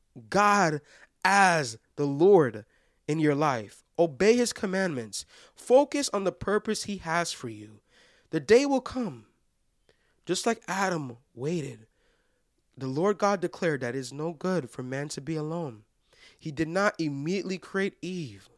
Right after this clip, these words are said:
So Adam just continued to work, continued to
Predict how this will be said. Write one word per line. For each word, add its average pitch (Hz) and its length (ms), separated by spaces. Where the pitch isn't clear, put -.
So - 260
Adam 170 360
just 127 180
continued 139 800
to 147 120
work, 135 420
continued 214 500
to - 140